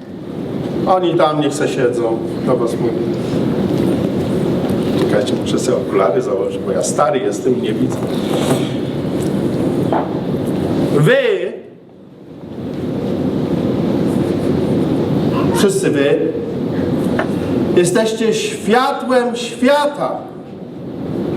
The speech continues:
Patrzcie się do góry. Co tam jest?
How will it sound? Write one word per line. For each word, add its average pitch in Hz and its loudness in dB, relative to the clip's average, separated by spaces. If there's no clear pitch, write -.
Patrzcie - 2
się 131 -4
do 127 -4
góry. 127 -12
Co 160 -10
tam 139 -12
jest? 135 -14